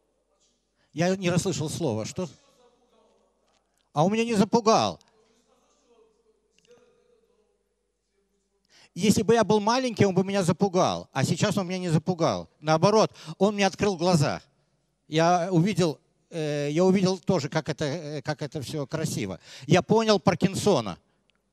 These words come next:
Почему Паркинсону это так понравилось? Я увидел,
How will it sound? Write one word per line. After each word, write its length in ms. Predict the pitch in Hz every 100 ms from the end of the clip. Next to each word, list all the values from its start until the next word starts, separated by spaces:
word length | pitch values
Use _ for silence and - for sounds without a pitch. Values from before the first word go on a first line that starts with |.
| _
Почему 320 | 147 - 208
Паркинсону 580 | - 170 185 165 220 202
это 160 | 170 160
так 220 | 165 -
понравилось? 680 | 170 160 143 107 87 - - _ _ _ _
Я 160 | 139 156
увидел, 500 | 175 196 143 110